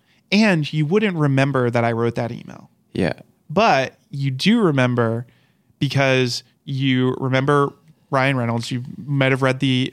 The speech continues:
Speaker 1: read the email and sort of seen kind of the, the idea or the concept behind it.
Speaker 2: Yeah.
Speaker 1: Right?
Speaker 2: Yeah.
Speaker 1: And all of those triggers are part of things.
Speaker 2: Yeah. And I've seen the Aviation Gin commercial, which is b-, brilliant.
Speaker 1: Yes. It's so,
Speaker 2: <laughs> So good.
Speaker 1: absolutely incredible. And, and that's the thing.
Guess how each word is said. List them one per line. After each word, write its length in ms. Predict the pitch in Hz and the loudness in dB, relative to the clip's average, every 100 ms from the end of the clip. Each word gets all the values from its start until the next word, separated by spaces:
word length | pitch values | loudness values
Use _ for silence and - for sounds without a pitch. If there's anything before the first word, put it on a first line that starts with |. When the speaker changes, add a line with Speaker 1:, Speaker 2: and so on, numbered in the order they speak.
| - | -2
Speaker 1:
read 180 | 143 135 | 0 0
the 160 | 135 | 0
email 240 | 131 127 123 | 0 0 0
and 100 | 120 | -2
sort 120 | 123 | -6
of 80 | 110 | -6
seen 440 | - 151 139 139 | -8 -2 -2 -2
kind 180 | 135 135 | -2 -4
of 100 | 127 | 0
the, 240 | 131 127 135 | 0 0 0
the 240 | 135 127 | -2 0
idea 420 | 123 123 127 123 | 0 -2 0 0
or 40 | 123 | 0
the 100 | 120 | -2
concept 480 | - 220 - - | -2 -2 -2 -6
behind 340 | 127 107 107 113 | -6 -8 -6 -6
it. 120 | 117 | -2
Speaker 2:
Yeah. 180 | 90 - _ _ - | -2 -2 _ _ -6
Speaker 1:
Right? 160 | 123 143 | 0 0
Speaker 2:
Yeah. 140 | - - _ | -2 -8 _
Speaker 1:
And 100 | 156 | -4
all 320 | 170 165 185 196 | -2 0 2 2
of 60 | |
those 180 | 170 156 | 2 0
triggers 420 | - 156 139 135 | -2 -2 -2 -4
are 60 | 127 | -4
part 220 | 165 165 | -4 -4
of 80 | 131 | -6
things. 360 | - - - - | -12 -18 -20 -6
Speaker 2:
Yeah. 260 | - 92 - | -2 0 0
And 200 | 135 139 | 0 2
I've 120 | 123 | 2
seen 180 | - 113 | 2 4
the 80 | 87 | 4
Aviation 500 | 90 92 95 - 85 | 4 4 4 2 -2
Gin 480 | - 82 65 67 - - | 0 2 2 -2 -6 -8
commercial, 440 | 95 90 - - | -4 -2 -2 -2
which 180 | 87 - | 0 0
is 220 | - - _ _ - | -2 -4 _ _ -20
b-, 60 | 107 - | -14 -12
brilliant. 560 | 98 - 107 87 57 - | -8 0 2 4 0 -2
Speaker 1:
Yes. 480 | 139 117 - - - - | -4 -4 -4 -8 -10 -8
It's 100 | - | -6
so, 300 | - - 143 | -4 -2 -4
Speaker 2:
<laughs> 20 | |
So 380 | - - 165 156 | -4 0 2 4
good. 220 | 165 - | 2 2
Speaker 1:
absolutely 600 | 156 147 131 147 127 123 | 0 0 0 0 0 -2
incredible. 480 | 120 123 120 - _ _ - - - - - | -2 -6 -6 -16 _ _ -20 -20 -20 -8 0
And, 220 | 156 151 | 0 0
and 180 | 156 156 | 0 0
that's 220 | 147 - | 0 -2
the 80 | 156 | -8
thing. 460 | - 240 - - | -4 -4 -6 -14